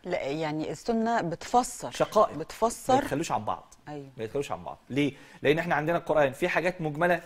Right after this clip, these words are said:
Speaker 2: يأتي القرآن يفصلها، السنة تفصلها.
Speaker 1: أيوة.
Speaker 2: في حاجات م-، عامة فيأتي القرآن يوضحها. تمام؟ فما، ما، ولذلك ربنا يقول للنبي: "وأنزلنا إليك الذكر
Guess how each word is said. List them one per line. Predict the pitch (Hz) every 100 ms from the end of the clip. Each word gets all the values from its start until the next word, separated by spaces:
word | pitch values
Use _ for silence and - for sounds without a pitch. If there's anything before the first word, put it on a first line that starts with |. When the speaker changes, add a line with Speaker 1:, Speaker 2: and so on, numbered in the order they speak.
| -
Speaker 2:
يأتي | 156 160
القرآن | 147 147 151
يفصلها، | 131 117 - 104 -
السنة | 110 - 160
تفصلها. | 139 - 104 107 -
Speaker 1:
أيوة. | 202
Speaker 2:
في | 170
حاجات | 160 151 170 165 147
م-، | 143 139 135 131
عامة | 135 127 131 180 175
فيأتي | 160 160
القرآن | 151 160
يوضحها. | 147 127 117 127 117 - - - _
تمام؟ | 113 131 160
فما، | 156 151 151 - - - - 131 156 147
ما، | 139 139
ولذلك | 139 135 170 180
ربنا | 156 139 180
يقول | 175
للنبي: | 165 165 160 156 147 - -
"وأنزلنا | 131 139 160 185 175
إليك | 165 185 180
الذكر | 170 156 147 185 190 180 190